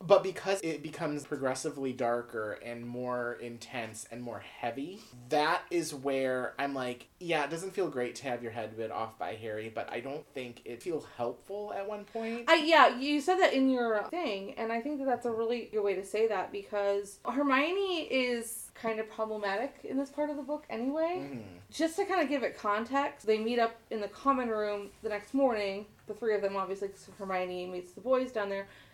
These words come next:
Speaker 2: and she's like, "The fuck's up with the Weasleys trying to
Speaker 1: Mm-hmm.
Speaker 2: do their new jobs or whatever." And she notices that Harry seems off, and she asks him what's wrong. They fill her in on what happened with Seamus, and she goes, "Well, Lavender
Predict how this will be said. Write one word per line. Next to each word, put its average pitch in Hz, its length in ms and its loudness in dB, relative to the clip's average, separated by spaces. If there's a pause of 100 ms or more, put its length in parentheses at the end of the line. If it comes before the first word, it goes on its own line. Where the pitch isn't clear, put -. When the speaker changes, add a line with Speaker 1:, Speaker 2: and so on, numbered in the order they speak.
Speaker 2:
and 208 120 -6
she's 233 240 -2
like, 190 440 2
"The 220 80 2
fuck's 220 320 4
up 214 160 2
with 208 140 -4
the 196 80 0
Weasleys 190 600 -2
trying 190 200 -2
to 175 280 0 (280)
Speaker 1:
Mm-hmm. 143 200 -10
Speaker 2:
do 240 180 2
their 185 440 4 (180)
new 208 180 -2
jobs 208 400 4
or 196 60 0
whatever." 180 440 2
And 233 320 4
she - 360 2
notices 285 460 6
that 214 120 4
Harry 208 400 -2
seems 208 300 -6
off, 214 340 6
and 196 140 -6
she 190 160 -2
asks 202 240 0
him 196 80 -6
what's 196 180 -10
wrong. 226 420 2
They 196 140 0
fill 196 280 0
her 202 200 -2
in 226 140 0
on 185 160 -2
what 185 80 -10
happened 190 260 -10
with 190 180 -10
Seamus, 254 380 -2
and 202 100 -8
she 196 120 -10
goes, 190 160 -4
"Well, 180 100 0
Lavender 185 580 0